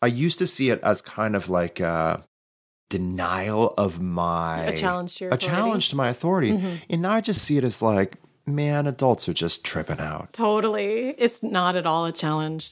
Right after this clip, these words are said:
Speaker 2: I don't, I don't
Speaker 1: No.
Speaker 2: think. Just knowing the way that kind of the human brain works,
Speaker 1: Yeah.
Speaker 2: you just don't know what's going on for someone that,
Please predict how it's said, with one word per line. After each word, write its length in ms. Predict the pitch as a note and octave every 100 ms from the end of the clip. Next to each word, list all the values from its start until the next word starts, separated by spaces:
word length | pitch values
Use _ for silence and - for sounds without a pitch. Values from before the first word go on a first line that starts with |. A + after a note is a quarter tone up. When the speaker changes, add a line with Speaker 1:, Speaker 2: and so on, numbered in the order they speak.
| A2+
Speaker 2:
I 80 | F#3+
don't, 60 | G#2+
I 280 | G#2 G3+ G#3
don't 160 | - F#3+
Speaker 1:
No. 20 |
Speaker 2:
think. 340 | F#3 E3 D#3+ -
Just 220 | F#3 G#3+
knowing 320 | G3 G3+ G3+
the 80 | F3+
way 200 | E3+ E3
that 320 | E3 - - - - - - _
kind 180 | - F3+
of 140 | E3 -
the 140 | B3+
human 800 | F3 - G3 F3 E3+ E3 - - - _ _ _ _ _ _
brain 640 | - F3 F3+ F3 F3 F#3 -
works, 880 | A3 F#3+ F#3+ E3+ E3 - - - - _ -
Speaker 1:
Yeah. 340 | G#3 G3 F#2
Speaker 2:
you 80 | A#3
just 220 | B3+ - -
don't 260 | A3+ A#3
know 180 | G#3 G3
what's 180 | G3 F#3+
going 240 | G3+ F3
on 180 | E3 E3
for 120 | E3 E3+
someone 400 | E3+ D#3+ D#3 D#3
that, 200 | -